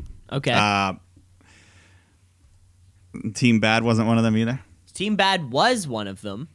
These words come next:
Speaker 1: but I was looking
Speaker 2: Okay.
Speaker 1: for
Speaker 2: I
Speaker 1: Team
Speaker 2: think
Speaker 1: Bad and another one.
Speaker 2: No, no, wait, don't say the other thing yet. Don't say it.
Speaker 1: Okay, okay, okay, okay.
Speaker 2: Okay.
Speaker 1: I
Speaker 2: Wait,
Speaker 1: haven't,
Speaker 2: so
Speaker 1: I, I
Speaker 2: Team
Speaker 1: haven't
Speaker 2: Bad.
Speaker 1: said, I haven't said anything, Mike. I haven't said
Speaker 2: Okay,
Speaker 1: anything.
Speaker 2: okay, okay, yeah.
Speaker 1: Okay.
Speaker 2: So you, I also wanna name the members of Team Bad.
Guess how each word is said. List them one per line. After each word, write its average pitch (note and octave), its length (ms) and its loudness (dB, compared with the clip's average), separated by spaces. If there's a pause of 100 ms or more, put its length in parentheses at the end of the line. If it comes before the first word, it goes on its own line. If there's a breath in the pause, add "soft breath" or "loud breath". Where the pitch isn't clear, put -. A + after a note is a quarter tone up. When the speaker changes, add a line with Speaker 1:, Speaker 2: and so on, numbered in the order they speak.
Speaker 1:
but B2+ 100 -6
I C#3 80 2
was D3+ 100 0
looking E3+ 200 0
Speaker 2:
Okay. D3 60 -6
Speaker 1:
for D3+ 60 -4
Speaker 2:
I C#3+ 40 -2
Speaker 1:
Team G3+ 220 -2
Speaker 2:
think F#3 120 6
Speaker 1:
Bad E3+ 320 0
and D3 260 -4
another C3+ 480 -2
one. G#2 220 -6
Speaker 2:
No, F3+ 100 4
no, G#3 120 4
wait, G3+ 140 6
don't F#3+ 140 2
say F3 120 2
the D#3+ 100 2
other C#3+ 140 -2
thing B2 160 -2
yet. F2+ 160 -8
Don't F#2 120 -12
say - 160 -18
it. - 80 -18
Speaker 1:
Okay, C#4 540 -6
okay, E4 240 -10
okay, E4 240 -12
okay. - 0 -
Speaker 2:
Okay. - 200 -10 (140)
Speaker 1:
I G#3+ 80 -10
Speaker 2:
Wait, B2+ 100 -2
Speaker 1:
haven't, C3 140 -2
Speaker 2:
so B2 80 -2
Speaker 1:
I, D3 120 2
I - 20 2
Speaker 2:
Team G#3 100 4
Speaker 1:
haven't C4 180 4
Speaker 2:
Bad. C#3 180 6
Speaker 1:
said, - 140 4
I A3+ 100 4
haven't C#4+ 160 -2
said D#4+ 220 0
anything, F4 440 0
Mike. C3 340 -4
I A#2+ 40 -8
haven't D#3+ 180 -8
said C#3+ 140 0
Speaker 2:
Okay, G#3+ 160 4
Speaker 1:
anything. F#3 260 2
Speaker 2:
okay, D#3 200 -2
okay, F#2+ 80 -6
yeah. A2 240 -4
Speaker 1:
Okay. - 260 -18
Speaker 2:
So G#2+ 120 -8
you, G#2+ 220 -2
I G2+ 180 0
also A#2 220 -4
wanna A2 180 -4
name A2 240 -2
the G#2 80 -4
members A2+ 360 -2
of A2 100 -8
Team A2+ 240 -4
Bad. G#2+ 360 -4